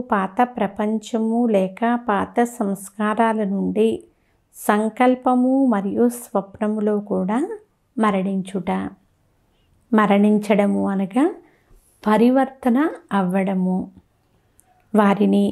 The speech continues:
ఏ ఆకర్షణ కూడా తన వైపు ఆకర్షించలేదు. వారు ఎప్పుడూ ఏం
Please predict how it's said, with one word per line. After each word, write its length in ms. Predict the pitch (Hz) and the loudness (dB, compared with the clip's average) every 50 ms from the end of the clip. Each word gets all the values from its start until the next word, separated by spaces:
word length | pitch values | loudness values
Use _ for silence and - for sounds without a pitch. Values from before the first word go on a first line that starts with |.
| 208 - - | -2 0 2
ఏ 100 | 240 254 277 285 269 226 | 4 4 6 6 4 4
ఆకర్షణ 680 | 208 208 208 208 - 240 233 240 - - 254 233 214 208 202 196 202 | 2 0 0 0 0 0 0 -2 -4 -2 0 0 2 0 0 -2 0
కూడా 240 | 208 202 196 202 208 226 220 - | 0 0 2 2 0 0 0 -2
తన 160 | - 208 190 190 190 | -2 0 0 0 0
వైపు 360 | 196 196 196 190 196 - 277 320 - - - - - | 0 0 0 0 2 2 2 4 2 0 -2 -4 -2
ఆకర్షించలేదు. 1200 | 208 202 180 - - 226 220 220 - - 220 208 196 190 - 202 196 190 185 185 180 175 180 202 190 190 190 - _ _ _ _ _ - - _ _ _ _ _ _ _ _ _ _ _ _ _ | 0 0 0 0 0 0 0 -2 -2 -2 0 2 2 0 0 0 2 2 2 2 0 0 0 -2 -2 -2 -4 -8 _ _ _ _ _ -20 -20 _ _ _ _ _ _ _ _ _ _ _ _ _
వారు 260 | 220 226 208 202 202 196 196 | 2 4 4 6 6 6 6
ఎప్పుడూ 400 | 190 190 190 190 - 202 202 240 262 269 247 - - - | 4 4 2 2 2 2 4 4 4 2 0 -2 0 2
ఏం 180 | 214 214 226 | 4 6 6